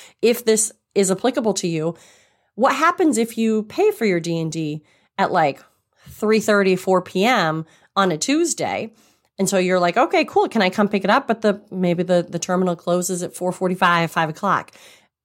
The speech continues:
Are you, are you charged for the next day because you didn't come pick it up? I mean, there, there's probably some, some clarity that needs to be operational level that would, I think it would benefit from being put into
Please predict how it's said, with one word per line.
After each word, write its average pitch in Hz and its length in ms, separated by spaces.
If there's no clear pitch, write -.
Are 190 80
you, 175 180
are 175 80
you 165 80
charged 185 360
for - 100
the 170 80
next 196 320
day 294 260
because 208 240
you 165 60
didn't 160 240
come 151 240
pick - 200
it 156 80
up? 254 280
I - 20
mean, 190 200
there, 190 180
there's 208 280
probably 269 600
some, 180 320
some - 220
clarity 220 500
that 165 160
needs 175 300
to 185 120
be 160 440
operational 185 1040
level 151 360
that 185 220
would, 240 260
I 285 100
think 349 200
it 392 40
would 370 180
benefit 320 500
from 233 200
being 240 200
put - 340
into 202 640